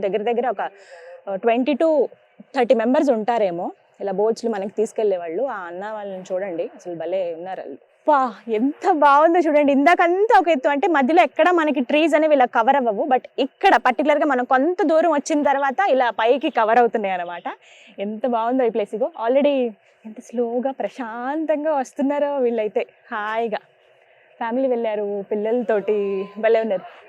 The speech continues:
హాయ్, హ్యాపీగా ఎంజాయ్ చేస్తున్నారు వీళ్ళు. ఎంత బాగుందో, పైనుంచి కూడా ఇలా చెట్లు కవర్ అయిపోయాయి, కంప్లీట్ గా కవర్ చేసేసింది అనమాట. భలే బ్యూటిఫుల్ ప్లేస్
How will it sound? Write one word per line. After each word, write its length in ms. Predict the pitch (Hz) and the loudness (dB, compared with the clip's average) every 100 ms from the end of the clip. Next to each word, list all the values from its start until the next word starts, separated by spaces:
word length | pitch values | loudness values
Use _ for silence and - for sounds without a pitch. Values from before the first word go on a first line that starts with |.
| 339 | 0
హాయ్, 500 | 403 440 440 440 440 427 427 427 427 415 415 415 539 - 359 403 392 - - - - - - 269 - 359 320 - 311 - - - - - - - - - - - - 202 - - - 311 - | 4 6 6 4 6 8 8 8 8 8 8 6 4 -6 -18 -18 -18 -18 -16 -16 -8 -6 -2 -2 0 0 0 0 -2 -2 -12 -14 -14 -14 -14 -10 -8 -8 -8 -10 -12 -12 -12 -14 -16 -16 0
హ్యాపీగా 360 | 254 240 285 311 285 | 0 2 2 4 4
ఎంజాయ్ 220 | 285 311 392 | 4 4 2
చేస్తున్నారు 440 | - 311 285 262 240 | 0 2 4 6 4
వీళ్ళు. 220 | 240 285 466 - - - - - - - - 277 | 4 2 0 -10 -20 -20 -20 -20 -20 -20 -4 0
ఎంత 200 | 269 311 381 | 0 2 4
బాగుందో, 340 | 349 320 320 285 277 | 4 6 4 4 4
పైనుంచి 380 | 285 349 370 359 | 4 2 2 4
కూడా 160 | 359 349 | 6 6
ఇలా 120 | 311 294 | 4 2
చెట్లు 360 | 262 294 294 277 | 2 4 4 4
కవర్ 180 | 269 254 269 | 4 4 4
అయిపోయాయి, 360 | 254 247 233 247 | 4 4 4 2
కంప్లీట్ 320 | 240 294 285 | 2 2 2
గా 60 | 254 262 | 2 4
కవర్ 220 | 240 269 | 4 4
చేసేసింది 440 | 320 254 247 220 202 | 2 2 -2 -4 -8
అనమాట. 300 | 196 180 208 330 - _ - | -8 -6 -6 -8 -12 _ -4
భలే 140 | 196 226 240 | -2 0 2
బ్యూటిఫుల్ 360 | 262 - 294 254 | 2 2 0 0
ప్లేస్ 200 | 233 | 0